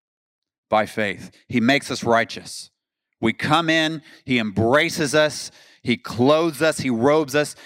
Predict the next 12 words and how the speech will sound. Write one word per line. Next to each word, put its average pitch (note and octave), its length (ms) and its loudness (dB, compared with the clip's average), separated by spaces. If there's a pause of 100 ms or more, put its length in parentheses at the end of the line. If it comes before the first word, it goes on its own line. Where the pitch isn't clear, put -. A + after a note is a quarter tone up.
(120)
and A#2+ 160 -4
he C3 200 -2
enjoys D3 640 -4
the C#3 100 -2
relationship A#2 640 -2
with G2+ 160 -8
us G2 180 -8
immediately G2+ 540 -6
when F2+ 160 -10
we F2 120 -10
return. - 400 -16 (1300)
Amen? A#2+ 400 -2